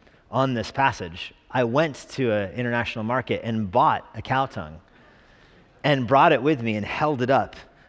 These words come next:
for all the students to see and marvel at. I mean, this is what the thing is, and they all got to touch it, and afterwards we tied it together to make it, like, this big, and we went out in the snow and we played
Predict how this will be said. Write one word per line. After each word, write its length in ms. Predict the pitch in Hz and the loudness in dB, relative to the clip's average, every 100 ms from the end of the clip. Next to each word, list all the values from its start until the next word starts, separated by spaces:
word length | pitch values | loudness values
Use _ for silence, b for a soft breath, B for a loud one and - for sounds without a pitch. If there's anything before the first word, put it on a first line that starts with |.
| _ | _
for 100 | - | 0
all 120 | 123 131 | 2 2
the 60 | |
students 420 | 120 - 127 113 - | 0 -4 -4 -4 -8
to 100 | - | -10
see 380 | - 135 117 | -4 0 2
and 140 | 101 98 | 0 0
marvel 400 | 110 113 117 113 | 0 0 0 2
at. 280 | 110 113 - B B B B B _ - | 2 0 -4 B B B B B _ -12
I 60 | |
mean, 140 | 104 120 | -6 -2
this 180 | 151 - | -2 -4
is 100 | 117 | -2
what 200 | 127 117 | -2 -2
the 80 | |
thing 260 | 110 127 117 | -2 -2 2
is, 460 | 135 120 98 92 101 | 2 2 2 -2 -8
and 240 | 90 85 82 | -8 -10 -2
they 80 | 110 | 2
all 140 | 107 | 2
got 140 | 104 98 | 2 -2
to 40 | |
touch 340 | - 117 - | -4 -2 -2
it, 280 | 120 110 104 | -2 -2 -6
and 260 | 98 92 90 B B B B B B B _ _ | -8 -10 -10 B B B B B B B _ _
afterwards 500 | 113 110 - 120 110 | 0 0 0 -4 -2
we 140 | 104 92 | -6 -8
tied 400 | - - 110 113 | -6 0 2 0
it 140 | - | -2
together 480 | - 104 107 110 113 | -8 -2 0 0 -2
to 100 | 95 | -4
make 160 | 101 113 | -6 -6
it, 80 | |
like, 180 | 95 90 | -6 -4
this 200 | 104 - | -4 -6
big, 280 | - 107 101 | -4 -4 -4
and 80 | 95 | -6
we 80 | 98 | -4
went 200 | 104 104 | -2 -2
out 80 | |
in 80 | 95 | -4
the 80 | 95 | -8
snow 320 | - 110 104 | -8 -6 -6
and 100 | 101 | -6
we 80 | 95 | -8
played 380 | - 107 98 | -8 -6 -6